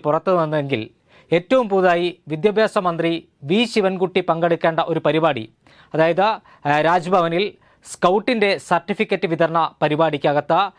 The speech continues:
ഭാരതാംബയുടെ ചിത്രം, ഏ, വെച്ചതിൽ പ്രതിഷേധിച്ചുകൊണ്ട് മന്ത്രി പുറത്തേക്ക് ഇറങ്ങി വന്ന പരിപാടി ബഹിഷ്കരിച്ച ഒരു കാഴ്ചയാണ് നമുക്ക് ഇന്ന് കാണാൻ കഴിഞ്ഞത്. അതുമാത്രമല്ല, മന്ത്രി എത്തുന്നതിന് മുമ്പ് തന്നെ സർക്കാർ പരിപാടി ആരംഭിച്ചതും അദ്ദേഹത്തിന്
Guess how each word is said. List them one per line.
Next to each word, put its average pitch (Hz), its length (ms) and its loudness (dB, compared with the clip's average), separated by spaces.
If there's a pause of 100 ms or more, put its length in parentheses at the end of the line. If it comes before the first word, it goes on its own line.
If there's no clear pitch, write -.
(260)
ഭാരതാംബയുടെ 196 580 2 (100)
ചിത്രം, 190 280 0 (320)
ഏ, - 20 2 (120)
വെച്ചതിൽ 175 400 -2
പ്രതിഷേധിച്ചുകൊണ്ട് 165 760 0 (540)
മന്ത്രി 180 280 2 (200)
പുറത്തേക്ക് 175 560 0 (180)
ഇറങ്ങി 175 320 0
വന്ന 165 180 0 (200)
പരിപാടി 165 460 2
ബഹിഷ്കരിച്ച 175 540 -2 (260)
ഒരു 156 180 -4
കാഴ്ചയാണ് 156 480 0
നമുക്ക് 151 280 -2 (220)
ഇന്ന് 151 200 -2 (160)
കാണാൻ 165 360 0
കഴിഞ്ഞത്. 160 320 -2 (180)
അതുമാത്രമല്ല, 226 640 2 (320)
മന്ത്രി 208 300 0 (140)
എത്തുന്നതിന് 214 520 2
മുമ്പ് 190 240 0
തന്നെ 185 220 0 (200)
സർക്കാർ 202 360 2 (100)
പരിപാടി 180 420 0 (260)
ആരംഭിച്ചതും 202 580 0 (640)
അദ്ദേഹത്തിന് 180 520 0